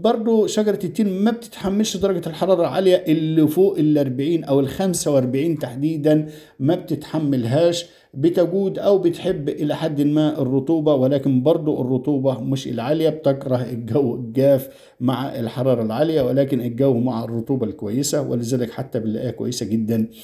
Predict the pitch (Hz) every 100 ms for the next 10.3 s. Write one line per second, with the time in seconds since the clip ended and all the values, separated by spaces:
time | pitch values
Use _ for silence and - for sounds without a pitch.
0 | - - _ - 160 156 185 - 165 135
1 | 135 151 139 131 117 131 180 185 - -
2 | - - 135 143 120 123 151 139 156 180
3 | 160 - - - 147 160 127 131 139 139
4 | 139 _ _ _ - 123 - 147 131 127
5 | 113 - 139 131 123 120 110 131 101 95
6 | 87 82 95 - - _ 120 202 233 226
7 | 190 185 196 175 - 185 185 - 151 156
8 | 139 190 175 156 165 156 151 123 131 160
9 | 170 135 117 113 110 127 147 147 120 139
10 | 117 123 131